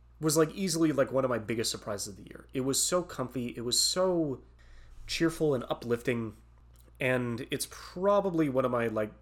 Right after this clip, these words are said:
favorite reoccurring, or at least, like, I, I keep saying it's romance. There is a, there is romance potential in this story, and I want the romance to happen, <laughs> but you're not gonna be getting it towards the end of the season, but I would still give it a huge recommendation for sure.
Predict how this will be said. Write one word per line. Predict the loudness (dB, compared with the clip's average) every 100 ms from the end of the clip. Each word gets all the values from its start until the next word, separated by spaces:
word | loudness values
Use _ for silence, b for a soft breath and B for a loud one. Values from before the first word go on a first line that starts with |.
| -18
favorite | -4 -2 -2 -6 -6
reoccurring, | -6 -4 -2 -4 -4 -10 -14 -10
or | -8
at | -6 -6
least, | -6 -6 -8 -12
like, | -8 -4
I, | 0
I | 0
keep | 0 -2
saying | 2 0
it's | 0 -4
romance. | -6 -6 0
There | 4 6
is | 4
a, | 0 2
there | 2 2
is | 0 -2
romance | 0 2 2
potential | 0 -10 -8 -8 -8 -6
in | -2
this | -2
story, | -4 -10 -4
and | 0
I |
want | 0 0 0
the | 4
romance | 4 4 -2
to |
happen, | -2 -2 -2 -12 -18
<laughs> | -6
but | 4 4 4 B B
you're | 0
not | 4 4
gonna | 4 2
be |
getting | 2 2
it | 0
towards | -4 -4
the | -2
end | -4
of |
the | -4
season, | -4 -4 -2
but | -4 -4 B B
I | 0
would | 0
still | 2 4 4
give | 2
it | -2
a |
huge | -4 -6
recommendation | -8 -8 -10 -8 -10 -12
for | -12
sure. | -8 -10